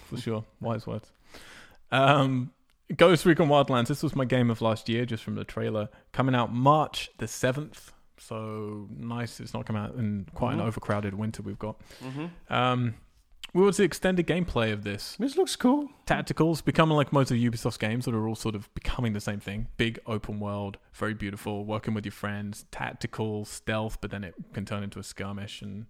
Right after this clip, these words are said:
Speaker 1: vehic-
Speaker 2: Yep.
Speaker 1: vehicular stuff as
Speaker 2: Yep.
Speaker 1: well.
Speaker 2: Yep.
Speaker 1: You, you liking
Speaker 2: All
Speaker 1: it?
Speaker 2: looked good. I liked all those. I-, if, of all the, uh,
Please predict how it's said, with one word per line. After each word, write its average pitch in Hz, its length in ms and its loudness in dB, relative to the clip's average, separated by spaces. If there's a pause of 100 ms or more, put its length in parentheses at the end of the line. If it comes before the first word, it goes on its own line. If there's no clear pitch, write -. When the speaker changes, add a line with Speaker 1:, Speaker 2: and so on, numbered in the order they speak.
(880)
Speaker 1:
vehic- - 320 4
Speaker 2:
Yep. - 60 -12
Speaker 1:
vehicular 117 500 0
stuff 110 380 -4
as 104 120 -4
Speaker 2:
Yep. 101 60 -4
Speaker 1:
well. 107 340 -2 (420)
Speaker 2:
Yep. 165 160 0
Speaker 1:
You, 131 160 -8
you 143 100 0
liking 143 180 4
Speaker 2:
All 190 60 6
Speaker 1:
it? 180 40 4
Speaker 2:
looked 170 200 -2
good. 170 140 6
I 156 100 10
liked 156 320 4
all 135 120 2
those. 131 260 2
I-, 123 40 -6
if, 135 320 -2
of 160 200 2
all 190 160 4
the, 151 280 4 (1080)
uh, 123 580 2